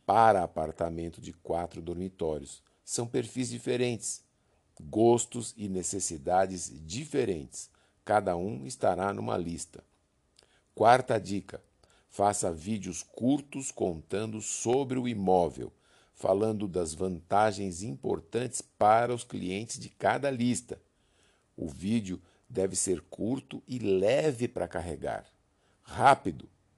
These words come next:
no aparelho do cliente. O cliente não quer esperar.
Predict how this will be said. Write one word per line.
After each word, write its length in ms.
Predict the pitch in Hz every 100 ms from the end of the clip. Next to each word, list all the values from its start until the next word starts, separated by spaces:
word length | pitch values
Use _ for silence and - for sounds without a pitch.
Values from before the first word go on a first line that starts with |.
| -
no 140 | 78
aparelho 480 | 85 90 87 95 98
do 100 | 95
cliente. 540 | - 107 92 76 - _ _ _ _ _ _
O 60 | -
cliente 420 | 71 82 208 110
não 80 | 107
quer 160 | 110
esperar. 500 | 113 - 123 95 87